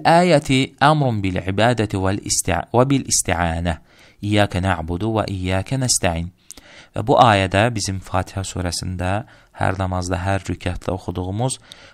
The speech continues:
bu ayədə nə var? İbadət və, ə, yalnız Allaha ibadət və yalnız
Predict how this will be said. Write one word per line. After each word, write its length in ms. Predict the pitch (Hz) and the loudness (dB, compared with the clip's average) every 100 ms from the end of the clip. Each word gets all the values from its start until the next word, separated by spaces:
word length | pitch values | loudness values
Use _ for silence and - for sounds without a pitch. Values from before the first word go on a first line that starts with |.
| _ | _
bu 140 | 147 - | 2 4
ayədə 560 | 127 113 104 98 104 127 156 156 - | 4 4 2 0 0 0 -2 -6 -8
nə 120 | 120 117 | -2 0
var? 240 | 104 127 - _ _ _ _ - | 0 -2 -8 _ _ _ _ -10
İbadət 640 | 110 107 104 101 120 - | -4 0 0 -2 -8 -8
və, 180 | - 95 98 113 _ _ _ _ _ _ _ _ _ | -6 -2 -4 -6 _ _ _ _ _ _ _ _ _
ə, 120 | 101 95 98 - | -8 -6 -8 -8
yalnız 400 | 110 117 110 98 | -2 -2 -2 -4
Allaha 380 | - 101 101 107 | -4 -2 -4 -4
ibadət 640 | 104 92 90 90 107 - - | -8 -4 -4 -4 -6 -8 -12
və 160 | 92 92 101 - _ _ - | -6 -4 -4 -8 _ _ -2
yalnız 380 | 113 110 101 | 0 0 -4